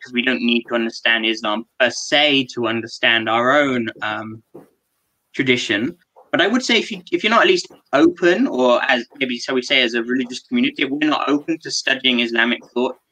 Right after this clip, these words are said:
you do miss out on some pretty good gems. So I, I teach a module on medieval Islamic thought, and mostly that's on the medieval Islamic philosophy. You, you may have heard of the Islamic Golden Age, when they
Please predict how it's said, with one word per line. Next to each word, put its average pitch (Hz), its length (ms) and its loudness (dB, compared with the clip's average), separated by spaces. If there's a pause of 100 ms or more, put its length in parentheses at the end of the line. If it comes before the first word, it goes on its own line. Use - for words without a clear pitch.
(220)
you 190 100 -12
do 294 120 6
miss 220 220 2
out 123 200 2
on 120 140 0
some 120 200 -2
pretty - 240 -6
good 117 220 -8
gems. 120 480 0 (240)
So 120 120 0
I, 143 240 2
I 131 160 2
teach 131 280 -4
a 131 40 -2
module 123 400 0
on 117 260 2
medieval 127 400 0
Islamic 120 400 0 (160)
thought, 127 280 2 (180)
and 120 240 0
mostly 127 240 -4
that's - 200 -2
on 120 240 -2 (140)
the 117 60 -8 (180)
medieval 123 320 0
Islamic 120 380 0 (160)
philosophy. 143 580 -4 (220)
You, 117 220 -4 (100)
you 139 80 -2
may 135 120 2
have 127 100 -2
heard 131 120 0
of 113 160 0
the 120 80 2
Islamic 120 380 0 (140)
Golden 131 280 2
Age, 107 380 -6 (1040)
when 120 160 -2
they 113 240 -2